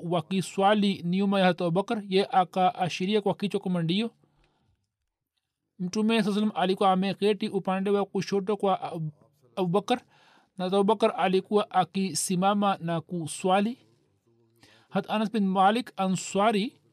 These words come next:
msimuliaji, anasema kwamba aliniambia ya kwamba yeye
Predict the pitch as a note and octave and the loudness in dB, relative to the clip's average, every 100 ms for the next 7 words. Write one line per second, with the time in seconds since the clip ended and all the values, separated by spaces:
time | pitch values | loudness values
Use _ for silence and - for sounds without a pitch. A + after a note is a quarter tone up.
0 | _ _ A2+ A2 G#2+ G#2 G2+ G2+ _ G2+ | _ _ _ _ _ _ _ _ _ _
1 | _ - _ _ _ - F3+ - G3 G3+ | _ -20 _ _ _ -6 -4 -2 0 2
2 | G#3+ G#3 F#3+ G3 G3+ G#3+ G#3+ G3 F#3+ G3 | 2 2 0 -2 -2 -2 -2 2 2 2
3 | G3+ G3 F3+ G#3+ G#3 E3+ F3 F#3 F3+ F#3 | 0 0 0 0 0 -2 -6 -4 -2 0
4 | G3+ F3 F3+ G3 G3 A#3 | -2 -2 -2 0 0 -6